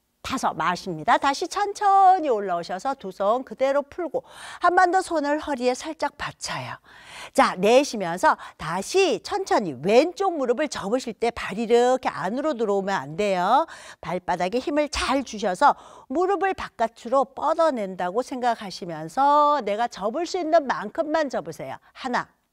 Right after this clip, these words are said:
몸이 이렇게 쏟아지는 거 아니라 그랬어요. 몸은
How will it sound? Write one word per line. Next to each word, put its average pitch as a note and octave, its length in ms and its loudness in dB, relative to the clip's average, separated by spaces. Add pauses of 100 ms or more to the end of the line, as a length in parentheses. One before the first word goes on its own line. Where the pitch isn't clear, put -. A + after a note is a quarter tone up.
(640)
몸이 A#3+ 280 2
이렇게 C#4+ 360 6
쏟아지는 C#4+ 520 0
거 B3 80 0
아니라 G#3+ 360 -2
그랬어요. A3+ 600 0 (360)
몸은 A4 220 6